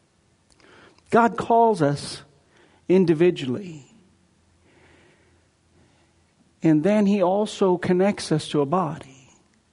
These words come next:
And of course, we're all connected to the body of Christ.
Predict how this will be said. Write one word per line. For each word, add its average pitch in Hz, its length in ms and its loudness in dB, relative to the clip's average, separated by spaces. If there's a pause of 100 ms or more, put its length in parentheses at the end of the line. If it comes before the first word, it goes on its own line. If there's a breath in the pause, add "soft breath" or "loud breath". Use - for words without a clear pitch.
(1160 soft breath)
And 151 220 2
of - 140 -4
course, 208 360 0
we're 180 140 0
all 180 140 4
connected 175 540 -2
to 170 100 -6
the 151 80 -4
body 170 340 0
of 143 120 -6
Christ. - 840 -12